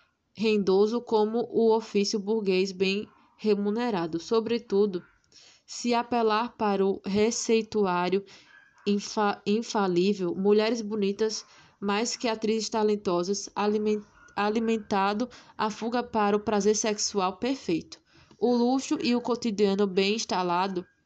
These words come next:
e o apaziguamento das consciências em relação aos problemas sociais, que o espetáculo não deixe de resolver uma situação incômoda que ocorreu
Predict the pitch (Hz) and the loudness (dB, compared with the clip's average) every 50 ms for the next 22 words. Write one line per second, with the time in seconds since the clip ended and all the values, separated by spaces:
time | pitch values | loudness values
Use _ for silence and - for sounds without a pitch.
0 | _ _ - - 202 196 202 208 214 220 214 214 - _ _ _ _ _ _ _ | _ _ -6 0 2 4 4 6 4 4 2 -2 -10 _ _ _ _ _ _ _
1 | _ _ _ _ _ _ - 196 208 233 226 - 240 220 214 208 208 - _ _ | _ _ _ _ _ _ 0 0 0 0 -2 -2 0 0 0 0 -2 -8 _ _
2 | - 180 170 185 208 208 185 196 190 190 185 185 185 202 214 220 214 220 202 208 | -12 -8 -2 0 0 2 2 2 0 0 2 2 2 2 2 0 0 -2 -2 -2
3 | - - - - _ - - 180 190 190 190 - - 196 190 190 - - 190 190 | -4 -20 -20 -20 _ -10 -6 -4 -4 -2 -4 -4 -4 -4 -4 -4 -4 -4 -4 -6
4 | 208 202 - 208 190 196 202 196 196 185 185 185 190 - - 190 185 185 185 - | -6 -4 -4 -6 -4 -4 -4 -4 -4 -2 -4 -4 -6 -6 -8 -8 -6 -8 -8 -10
5 | _ _ _ _ - 185 196 190 - 208 196 196 185 185 190 - - 196 180 185 | _ _ _ _ -6 -6 -6 -4 -2 -2 -2 -2 -2 -4 -6 -6 -6 -8 -8 -6
6 | - - 180 180 190 202 208 208 - - - _ _ _ _ _ _ _ _ _ | -6 -4 -4 -2 -2 -2 -2 -4 -6 -10 -14 _ _ _ _ _ _ _ _ _
7 | _ _ - - - - - - _ _ - - - 220 220 226 240 247 240 - | _ _ -20 -20 -20 -20 -20 -20 _ _ -14 -6 -2 0 2 2 2 0 0 -2
8 | 254 226 214 - 226 202 196 214 208 - 233 220 214 208 208 214 233 254 269 _ | -2 -2 -2 -2 -2 0 0 -2 -2 0 0 0 2 2 2 0 0 -2 -8 _
9 | _ _ _ _ _ _ _ _ _ - 190 175 202 196 196 202 233 202 - 254 | _ _ _ _ _ _ _ _ _ -8 -2 0 2 4 4 2 2 0 -4 -6
10 | 254 - - _ - 190 202 220 214 214 214 208 226 220 208 208 202 202 208 208 | -6 -8 -10 _ -8 -4 0 2 4 4 4 4 4 4 4 4 4 4 2 0
11 | 208 208 233 220 - 208 214 208 208 - - 190 190 196 - - 220 233 - - | 0 -2 -4 -4 -2 -2 0 0 0 -2 -2 -4 -4 -6 -8 -10 -12 -12 -8 -4
12 | 214 208 208 208 233 233 214 233 233 240 - - - _ _ _ - - 220 214 | -2 0 0 0 0 -2 -2 -2 -4 -6 -10 -20 -20 _ _ _ -2 2 4 4
13 | 214 220 214 - 226 220 202 202 202 196 196 202 226 247 | 4 2 2 0 0 0 2 2 2 2 2 2 0 -2